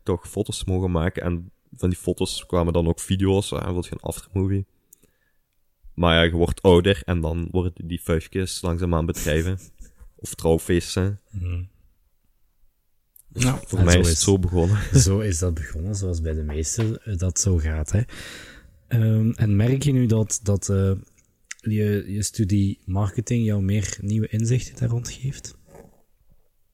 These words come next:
Speaker 2: Voor wat je eigenlijk wil?
Speaker 1: Marketing geeft zeker, eh, geeft zeker nieuwe inzichten in de, in de zin van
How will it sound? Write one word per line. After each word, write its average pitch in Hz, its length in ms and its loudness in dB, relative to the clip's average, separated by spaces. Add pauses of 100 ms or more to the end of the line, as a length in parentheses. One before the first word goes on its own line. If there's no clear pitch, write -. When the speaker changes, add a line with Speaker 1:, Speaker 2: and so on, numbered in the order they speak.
(380)
Speaker 2:
Voor - 180 0
wat 87 180 2
je 95 60 -2
eigenlijk 90 340 0
wil? 104 280 0 (720)
Speaker 1:
Marketing 113 480 -2
geeft 107 180 0
zeker, 90 680 -2
eh, - 80 -6
geeft 101 160 -6
zeker 95 300 -10
nieuwe 98 260 -6
inzichten 98 420 -8
in 92 60 -6
de, 90 240 -8
in 90 180 -6
de 85 220 -4
zin 87 260 -6
van 85 400 -2